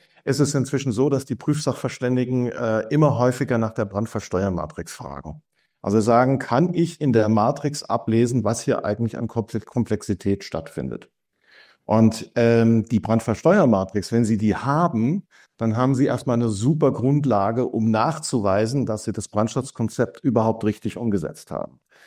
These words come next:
Denn das, äh, definiert ja neben, äh, baulichen, äh, Brandschutzanforderungen, äh, eben auch die funktionalen. Also, ähm, was zum Beispiel, dass Fluchttüren geöffnet werden,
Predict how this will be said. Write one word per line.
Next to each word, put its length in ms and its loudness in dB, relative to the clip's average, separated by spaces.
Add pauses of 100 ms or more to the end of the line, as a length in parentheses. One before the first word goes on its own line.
(320)
Denn 140 4
das, 480 0
äh, 380 2
definiert 500 2
ja 140 2
neben, 600 0
äh, 120 -6
baulichen, 680 2
äh, 320 0
Brandschutzanforderungen, 1700 -2
äh, 400 -4
eben 160 4
auch 220 -2
die 80 0
funktionalen. 960 -2
Also, 560 0
ähm, 320 0
was 400 -6 (160)
zum 280 6
Beispiel, 500 2
dass 180 -2
Fluchttüren 880 0
geöffnet 560 -4
werden, 480 0